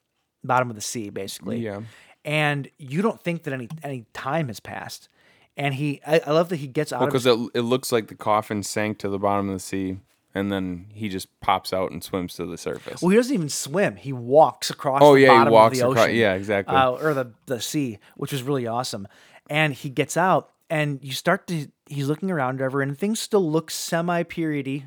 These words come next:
Speaker 1: sort of.
Speaker 2: Well, 'cause there's that, like, the ruins up on top of the hill, just
Speaker 1: Yeah.
Speaker 2: beyond the, the horizon.
Speaker 1: Looked like an old castle or something
Speaker 2: Yeah,
Speaker 1: like that.
Speaker 2: yeah.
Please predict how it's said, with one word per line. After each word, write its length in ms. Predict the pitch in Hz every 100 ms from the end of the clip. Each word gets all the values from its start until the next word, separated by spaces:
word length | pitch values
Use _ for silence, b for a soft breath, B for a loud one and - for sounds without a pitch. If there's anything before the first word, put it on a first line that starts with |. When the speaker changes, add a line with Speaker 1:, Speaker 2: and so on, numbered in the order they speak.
| 151
Speaker 1:
sort 320 | - 156 139
of. 160 | 127 139
Speaker 2:
Well, 120 | 113
'cause 180 | 101 104
there's 200 | 107 101
that, 200 | 98 71
like, 220 | 95 85 -
the 140 | 101
ruins 560 | 92 95 98 95 90 87
up 180 | 82 95
on 140 | 90
top 260 | 92 90 85
of 60 |
the 80 | 87
hill, 380 | 90 92 90 95
just 80 | 175
Speaker 1:
Yeah. 140 | 147
Speaker 2:
beyond 380 | 107 98 95 95
the, 200 | 90 87 78
the 80 | 95
horizon. 380 | 92 90 90 95
Speaker 1:
Looked 100 | 196 185
like 60 |
an 60 | 160
old 300 | 151 151 139
castle 380 | 139 120 - 120
or 40 |
something 140 | 156 113
Speaker 2:
Yeah, 120 | 87
Speaker 1:
like 80 | 85
that. 140 | 107
Speaker 2:
yeah. 240 | 101 92